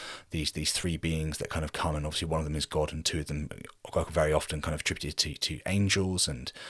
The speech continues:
and the different way that God is expressed. Um, is that, is that a sign of wrestling with who God is and, and, and, and, and how we as humans interact with him?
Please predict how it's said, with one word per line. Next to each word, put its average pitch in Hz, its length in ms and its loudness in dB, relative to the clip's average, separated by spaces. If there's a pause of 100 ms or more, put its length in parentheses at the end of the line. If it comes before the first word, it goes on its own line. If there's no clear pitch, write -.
(280)
and 80 100 0
the 82 60 2
different 73 260 0
way 87 140 8
that 76 140 2
God 82 180 2
is 78 140 0
expressed. - 1000 2
Um, 80 240 0 (500)
is 117 200 6
that, 117 240 6
is 113 120 4
that 110 140 2
a - 40 6
sign 107 340 8
of 85 160 2
wrestling 101 460 6
with 104 320 2
who 95 120 4
God 92 180 6
is 95 200 6
and, 85 100 0
and, 80 180 -2
and, 85 220 -2
and, 85 220 -2
and 85 140 0
how 87 200 4
we 85 220 4
as - 180 4
humans 87 300 2
interact 78 560 0
with - 140 -2
him? 135 200 2